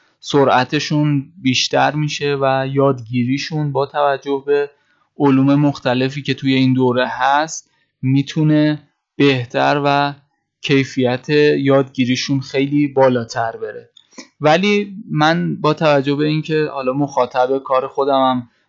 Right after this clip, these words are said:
نوجوانا هستن، این دوره رو خیلی به کودکان و نوجوانا پیشنهاد می‌کنم که این، اینو اگر یاد بگیرن و توی جوونی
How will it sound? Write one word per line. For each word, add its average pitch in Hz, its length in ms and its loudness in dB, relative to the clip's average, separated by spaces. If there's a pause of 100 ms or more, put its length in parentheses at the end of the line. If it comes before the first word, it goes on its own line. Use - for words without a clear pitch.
(120)
نوجوانا 127 640 2
هستن، 131 560 -2
این 175 340 -2
دوره 160 320 2
رو 165 120 -2
خیلی 170 420 -4
به 170 280 0
کودکان 131 560 0
و 127 60 4
نوجوانا 123 1040 2 (600)
پیشنهاد 113 640 -2
می‌کنم 113 460 -6
که 117 360 -6
این، 143 480 -2 (220)
اینو 135 180 0
اگر 151 360 2
یاد 143 380 0
بگیرن 127 800 0 (160)
و 131 380 2
توی 135 220 -2
جوونی 135 720 0